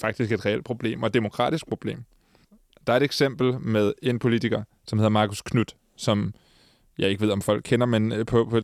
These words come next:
på daværende tidspunkt, der var han altså på folketings-, øh, kandidat for Venstre.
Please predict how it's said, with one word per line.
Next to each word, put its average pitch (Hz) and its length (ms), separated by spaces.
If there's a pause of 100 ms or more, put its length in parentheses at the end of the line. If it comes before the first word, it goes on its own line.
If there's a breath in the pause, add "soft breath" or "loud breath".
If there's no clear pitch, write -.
på - 80
daværende 156 380
tidspunkt, 113 400
der 123 100
var 127 100
han 113 240
altså 113 200
på 127 120 (120)
folketings-, 135 560 (140)
øh, 104 320 (300)
kandidat 110 500 (400)
for 143 80
Venstre. 113 340